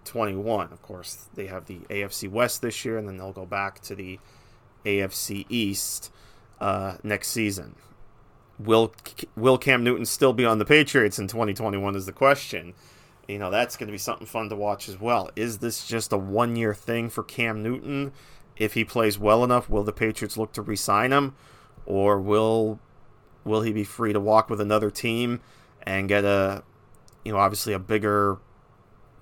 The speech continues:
quarterback contract, and the Patriots will just get a, another compensatory pick, as they seem to always do?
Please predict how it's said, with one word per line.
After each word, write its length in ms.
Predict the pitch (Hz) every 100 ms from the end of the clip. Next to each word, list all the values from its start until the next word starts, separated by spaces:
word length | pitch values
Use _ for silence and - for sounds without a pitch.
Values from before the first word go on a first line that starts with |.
| - -
quarterback 500 | 123 113 107 98 -
contract, 800 | 127 160 - 107 95 92 - - - - - _ -
and 400 | 98 101 98 95
the 60 | 95
Patriots 460 | 120 107 110 104
will 100 | 101
just 180 | 107 -
get 160 | 104 101
a, 80 | -
another 400 | 104 101 131 143
compensatory 720 | 135 110 113 104 104 - 101
pick, 240 | 98 104 101
as 120 | 95
they 120 | 101
seem 260 | - 107 101
to 80 | 101
always 440 | 98 98 98 98
do? 480 | 139 160 113 107